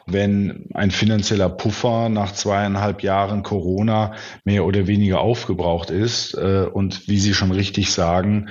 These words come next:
ein Brot, äh, bei niedriger Temperatur zu backen funktioniert eben nicht. Also die,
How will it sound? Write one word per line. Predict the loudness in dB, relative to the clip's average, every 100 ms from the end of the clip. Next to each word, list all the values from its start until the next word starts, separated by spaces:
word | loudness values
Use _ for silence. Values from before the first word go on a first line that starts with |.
| -2
ein | 0 0
Brot, | 0 0 0 -2 -6 -2
äh, | 0
bei | 2 2
niedriger | 2 0 0 0
Temperatur | -2 0 0 0 -2
zu | 0 0
backen | 0 0 -4
funktioniert | -4 -4 0 0 0 -2
eben | -8 -10 -10
nicht. | -10 -12 -8
Also | -4 -2
die, | 0 -2